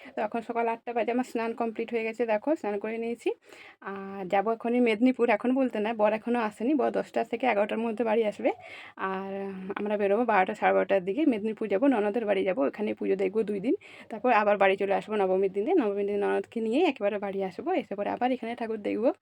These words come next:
তো আজকে সারাটা দিন কী কী করছি চলো তোমরা দেখতে থাকো। আমার এখনও পর্যন্ত ব্যাগ গোছানো কমপ্লিট হয়নি। দেখো, দেখো কী অবস্থা, এখনও পর্যন্ত ব্যাগ প্যাকিং করতে হবে। মামুনিও যাবে সাথে, আমি, বর, আমার দুটো বাচ্চা, মামুনি যাবে। আর বা-,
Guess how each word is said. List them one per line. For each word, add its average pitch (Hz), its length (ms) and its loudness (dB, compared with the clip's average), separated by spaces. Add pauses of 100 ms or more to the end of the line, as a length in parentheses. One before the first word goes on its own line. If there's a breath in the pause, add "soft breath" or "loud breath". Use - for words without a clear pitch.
(420 loud breath)
তো - 120 -20
আজকে 233 220 -4
সারাটা 233 260 0 (120)
দিন 240 160 0
কী 226 140 -6
কী 233 140 -6
করছি 214 300 -6
চলো 220 180 0
তোমরা 214 220 -2
দেখতে 208 220 -8
থাকো। 214 220 -8
আমার 233 160 0
এখনও 233 240 -6
পর্যন্ত 226 220 -2 (120)
ব্যাগ 214 160 0
গোছানো 220 240 -4 (100)
কমপ্লিট 208 360 -4
হয়নি। 208 200 0 (100)
দেখো, 202 180 -6 (380)
দেখো 208 220 -2
কী 233 80 6 (100)
অবস্থা, 208 320 6 (120)
এখনও 214 280 8
পর্যন্ত 214 280 6 (120)
ব্যাগ 190 180 0
প্যাকিং 208 220 4 (100)
করতে 208 220 -2
হবে। 214 140 4 (120)
মামুনিও 214 380 6
যাবে 214 220 2
সাথে, 202 180 2 (100)
আমি, 202 120 8 (120)
বর, 202 200 6
আমার 202 160 4
দুটো 208 200 0
বাচ্চা, 196 280 0
মামুনি 202 300 6
যাবে। 202 180 6 (560 loud breath)
আর 208 80 -4 (120)
বা-, 196 220 4